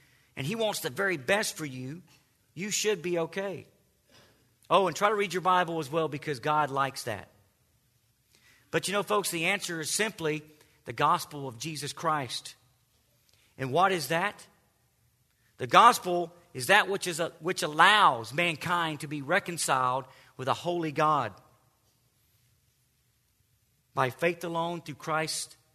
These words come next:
substitutionary sacrifice alone, not of works, lest any man should boast. The gospel is good news.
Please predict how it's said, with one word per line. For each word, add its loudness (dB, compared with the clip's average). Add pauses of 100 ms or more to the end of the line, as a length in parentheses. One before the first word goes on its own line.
substitutionary -8
sacrifice -4
alone, -10 (920)
not 4
of -2
works, -2 (380)
lest -6
any -6
man -4 (260)
should -8
boast. -4 (1000)
The -12
gospel 8
is -2
good 2
news. -4